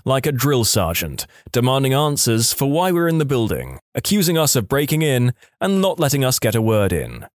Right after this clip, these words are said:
Finally, I just cut him off and said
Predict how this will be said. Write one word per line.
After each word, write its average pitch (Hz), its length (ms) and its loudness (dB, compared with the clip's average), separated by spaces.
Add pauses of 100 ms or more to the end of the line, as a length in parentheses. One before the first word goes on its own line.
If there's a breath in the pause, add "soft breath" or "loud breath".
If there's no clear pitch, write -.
Finally, 185 640 0
I 143 140 2
just 143 280 2
cut 139 220 0
him 143 100 0
off 110 260 2
and 110 140 2
said 117 400 2